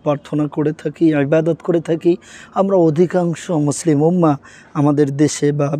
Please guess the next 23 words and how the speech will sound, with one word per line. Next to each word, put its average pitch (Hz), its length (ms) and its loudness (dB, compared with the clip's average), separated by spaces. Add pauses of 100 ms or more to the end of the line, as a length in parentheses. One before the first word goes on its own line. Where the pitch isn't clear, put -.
বিদেশে, 147 540 -2
সারা 156 280 -4
পৃথিবী 165 440 -4
জুড়েই 156 300 4 (380)
আমরা 143 280 0
আমল 135 340 0
করে 135 280 -2
থাকি, 165 360 -12 (420)
কিন্তু 208 180 2
আমরা 208 200 2
জানি 175 260 2
না 175 160 2
আসলে 160 280 0
আমল 165 380 0
কবুল 160 300 2
হওয়ার 139 180 -2
শর্ত - 380 -4
কী। 151 220 -4 (340)
আপনি 185 340 0
আমি 180 240 2
যে 175 120 0
আমল 156 300 0
করছি, 160 440 -6